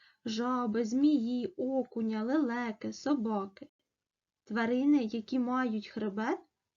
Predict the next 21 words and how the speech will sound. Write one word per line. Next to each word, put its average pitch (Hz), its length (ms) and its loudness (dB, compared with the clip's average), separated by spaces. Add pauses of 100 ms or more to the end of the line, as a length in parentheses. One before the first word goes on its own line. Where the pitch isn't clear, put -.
називають 208 680 -2
хребетними 233 800 -2
тваринами. 208 800 -2 (400)
Важливою 247 680 0
рисою 240 480 -2
скелета 254 560 -4
для 247 200 -2
цих 226 240 -8
тварин 214 500 -4 (340)
є 226 180 0
міцний 226 680 0
і 226 100 -2
гнучкий 214 800 -4
хребет. 196 640 -10 (2250)
Скелет 240 460 -10
собаки 262 480 -4
складається 254 840 -4
з - 120 -8
черепа, 220 580 -6
ребра, 220 580 -4 (680)
хребта, 220 720 -4